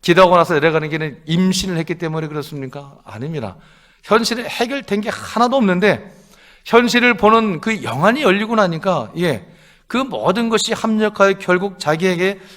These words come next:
선이 이루어질 것이 확신이 되니까 그 얼굴에 다시는 근심빛이 사라졌더라. 이렇게 기록을 하고 있습니다.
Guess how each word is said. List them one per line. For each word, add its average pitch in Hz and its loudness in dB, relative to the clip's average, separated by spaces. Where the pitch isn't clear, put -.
선이 190 2
이루어질 151 -2
것이 139 -6
확신이 247 -10
되니까 147 -8
그 151 2
얼굴에 139 2
다시는 143 -8
근심빛이 185 -6
사라졌더라. 135 -12
이렇게 170 -18
기록을 151 -14
하고 139 -18
있습니다. 87 -20